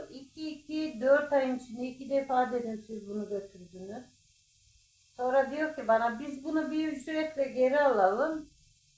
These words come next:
size yeni bir televizyon satalım."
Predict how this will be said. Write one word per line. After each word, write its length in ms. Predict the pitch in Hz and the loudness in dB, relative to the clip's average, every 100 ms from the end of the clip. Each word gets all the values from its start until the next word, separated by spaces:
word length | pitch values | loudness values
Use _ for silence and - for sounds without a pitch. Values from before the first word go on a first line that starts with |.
| - | -20
size 320 | - 254 269 | -18 0 2
yeni 420 | 269 262 254 262 | 4 4 2 -2
bir 160 | 277 - | -6 -6
televizyon 760 | 254 247 233 226 220 247 277 | -2 -2 -2 -4 -6 -4 -4
satalım." 680 | - 208 - 175 165 226 | -2 -4 -2 -2 0 -2